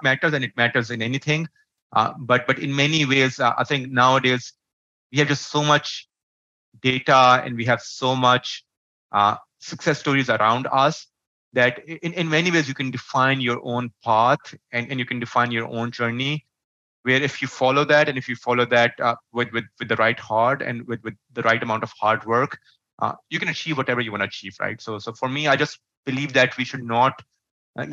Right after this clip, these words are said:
give ourselves an excuse of us not achieving a certain K P I or a goal or, or whatever it is, you know,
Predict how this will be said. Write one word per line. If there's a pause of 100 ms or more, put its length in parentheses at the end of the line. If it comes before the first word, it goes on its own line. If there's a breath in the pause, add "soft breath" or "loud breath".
give
ourselves
an
excuse (540)
of
us
not
achieving
a
certain
K
P
I (100)
or
a
goal
or,
or
whatever
it
is,
you
know,